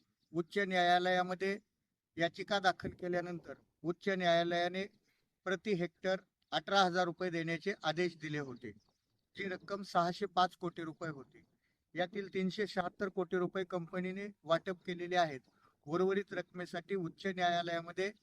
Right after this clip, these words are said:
लढा सुरू होता. काल माननीय उच्च न्यायालयाने दोन्ही बाजूंनी लेखी प्रतिज्ञापत्र सादर करण्याचे आदेश दिले होते. त्यानुसार काल दोन्ही बाजूंनी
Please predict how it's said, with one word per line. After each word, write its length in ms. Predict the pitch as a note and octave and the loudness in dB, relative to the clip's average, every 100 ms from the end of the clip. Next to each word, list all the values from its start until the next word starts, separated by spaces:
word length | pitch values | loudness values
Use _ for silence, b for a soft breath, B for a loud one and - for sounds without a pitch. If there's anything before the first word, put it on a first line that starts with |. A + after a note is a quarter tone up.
| _ _ _ | _ _ _
लढा 240 | D#3+ F#3 F#3+ | 0 2 2
सुरू 280 | - E3+ D#3 | -2 -10 -10
होता. 340 | C3+ B2+ A2+ - _ _ _ _ _ - - | -12 -12 -14 -16 _ _ _ _ _ -8 2
काल 240 | F#3+ C#3 - _ _ _ _ _ | 4 2 -8 _ _ _ _ _
माननीय 380 | E3 F3+ G3 G3+ | -2 -2 -2 0
उच्च 340 | G3 F3 - | 0 -2 0
न्यायालयाने 720 | G3+ F#3+ F#3 F3+ F3 F3+ F#3 G3 | -2 4 4 4 4 0 0 -4
दोन्ही 340 | E3+ E3+ G3 | -2 -2 0
बाजूंनी 440 | F#3 F3 F3+ F3+ C3+ - _ _ - | 2 2 0 -8 -12 -16 _ _ -6
लेखी 340 | D3+ F3 - | -2 0 -2
प्रतिज्ञापत्र 800 | G3 E3+ F#3 E3 F#3 F#3 F3 G3 | -4 -4 -4 -2 -4 -4 -6 -8
सादर 380 | F3+ E3+ D#3+ F3 | -2 -2 0 0
करण्याचे 480 | F3 E3+ F3 F3 F#3+ - | 0 -2 -4 -4 -6 -2
आदेश 320 | D3+ F#3 - | -2 -2 -2
दिले 160 | E3 F3 | -2 0
होते. 340 | E3+ E3 C#3+ C#3+ _ _ _ | 0 -2 -6 -8 _ _ _
त्यानुसार 500 | E3+ F#3+ F#3+ F3+ D3 - | 2 2 -2 -6 -8 -4
काल 200 | F3 F#3 | -4 -4
दोन्ही 380 | F3+ E3+ F3+ G3+ | -6 -8 -6 -2
बाजूंनी 440 | F#3 F3 F3+ D3+ | 0 0 -2 -6